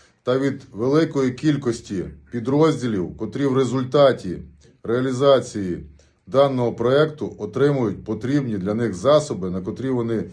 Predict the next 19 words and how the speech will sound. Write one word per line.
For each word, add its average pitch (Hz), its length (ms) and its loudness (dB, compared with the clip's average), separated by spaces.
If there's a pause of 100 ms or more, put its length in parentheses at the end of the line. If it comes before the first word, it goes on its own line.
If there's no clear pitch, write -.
(180)
ще 135 220 -6
сьогодні 131 500 0
навіть 110 460 0
не 107 140 -2
розраховували. 117 800 -2 (140)
Почувши 110 500 -6
анонси, 135 460 -4 (480)
почали, 120 460 2
е, 120 100 0 (1500)
розміщувати 113 680 -2
заявки. 98 540 0
А 85 40 -8
ця 113 180 -4
інформація 117 640 0
у 104 100 -2
нас 110 240 -4
на 110 80 -6
фронті 120 380 -4
шириться 107 500 -6